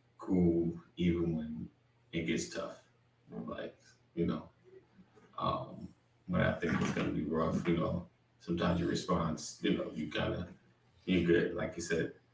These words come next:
you know, as long as it's aired out, talked about, you know, you're pretty good. You're good with, with stuff. Um,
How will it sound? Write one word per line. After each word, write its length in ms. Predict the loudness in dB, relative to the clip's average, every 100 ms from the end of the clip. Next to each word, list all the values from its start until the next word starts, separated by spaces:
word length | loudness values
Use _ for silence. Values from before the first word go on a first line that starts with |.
| 0
you 100 | 2
know, 120 | 2
as 60 | 4
long 220 | 8 8
as 120 | 8
it's 380 | 4 -2 -8 -12 -20 _ _ _ _ 6
aired 240 | 8 10
out, 240 | 8 6
talked 240 | 6 4 4
about, 420 | 2 4 2 -2 -8 2
you 140 | 2
know, 160 | 2 -4 -12 _ _ _ _ _ _ _ 2
you're 160 | 4 6
pretty 240 | 6 6
good. 200 | 6 4 4
You're 140 | 4
good 260 | 8 8 6
with, 160 | 2 -4 -6
with 160 | -6
stuff. 300 | -6 -8 -10 -12 -20 -20 -10
Um, 360 | -6 -6 -8 -12